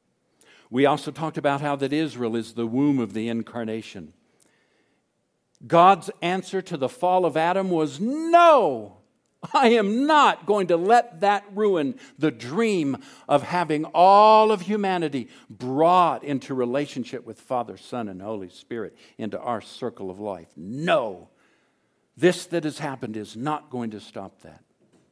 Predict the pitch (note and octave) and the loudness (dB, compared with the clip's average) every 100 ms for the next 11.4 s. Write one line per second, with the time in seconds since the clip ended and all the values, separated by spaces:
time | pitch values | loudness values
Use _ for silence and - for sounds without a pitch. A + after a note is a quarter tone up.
0 | _ _ _ _ _ _ _ _ - - | _ _ _ _ _ _ _ _ -16 -8
1 | A2+ A2 A2+ G#2+ B2 D3 - - D3+ D3+ | -8 -6 -4 -2 -2 -4 -12 -6 -4 -2
2 | E3 - C#3 B2 A2 F#2+ E2+ D#2+ E2 E2 | -6 -8 -8 -8 -14 -16 -20 -20 _ _
3 | _ _ _ _ _ _ _ _ _ A#2 | _ _ _ _ _ _ _ _ _ -6
4 | A#2 A2+ B2 C#3+ D3+ D3+ E3 D#3 D#3+ C#3+ | -6 -6 -4 -2 -2 -2 -4 -2 -4 -6
5 | - F#2+ F#2 - A#2 A#2 - B2+ G#2+ F#2 | -12 -14 -14 -8 -6 -6 -8 -10 -10 -16
6 | D#2+ C#2 C#2+ _ _ _ _ _ _ _ | -20 -20 _ _ _ _ _ _ _ _
7 | _ _ - B2 B2+ C3 C3 B2 A2 B2 | _ _ -4 -2 -2 0 0 -2 -6 -2
8 | D3+ D#3 - - F3+ E3+ E3+ D3 A#2+ G#2 | -2 -2 -8 -8 -6 -2 0 -2 -4 -8
9 | G2+ - A#2+ B2 A#2+ G2+ D#2+ F#2+ G#2+ A#2+ | -12 -12 -6 -2 0 -2 -4 -8 -6 -8
10 | C#3 E3+ - _ A2+ A2+ C3 C3+ D3 C3+ | -8 -10 -10 _ -12 -6 -6 -4 -6 -6
11 | C#3 C#3 E3+ | -6 -8 -12